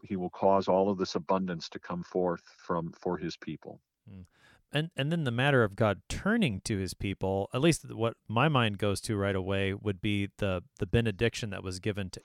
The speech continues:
Speaker 2: Aaron, that the, when the Lord turns to, and I, again, I know he's talking to the mountains, but when the Lord turns toward,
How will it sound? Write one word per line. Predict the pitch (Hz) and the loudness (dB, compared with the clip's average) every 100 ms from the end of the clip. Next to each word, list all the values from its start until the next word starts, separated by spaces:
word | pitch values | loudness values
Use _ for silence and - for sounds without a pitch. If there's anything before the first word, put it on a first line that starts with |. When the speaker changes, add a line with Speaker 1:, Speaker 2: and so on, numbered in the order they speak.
| - | -6
Speaker 2:
Aaron, | 101 113 92 80 92 | -2 0 0 -4 -4
that | 107 - | -4 -2
the, | 110 104 | -4 -4
when | 113 117 | 0 0
the | 110 | 2
Lord | 110 147 143 - - - _ _ | 4 6 6 4 -8 -20 _ _
turns | - - 160 165 151 - | -8 2 4 4 2 -2
to, | - 147 135 | 0 2 4
and | 127 | 2
I, | |
again, | 139 135 135 | 2 2 2
I | |
know | 131 | 0
he's | 127 127 | -4 -2
talking | 160 | 0
to | 120 | 0
the | 104 | -2
mountains, | 104 107 92 92 | -2 -2 -4 -8
but | 90 | -6
when | 107 120 | -2 0
the | 117 | 2
Lord | 120 117 - | 4 2 0
turns | - - 170 165 - | -6 0 0 0 -4
toward, | - 110 101 120 147 104 87 85 90 | -4 -4 -2 2 4 6 4 -2 -6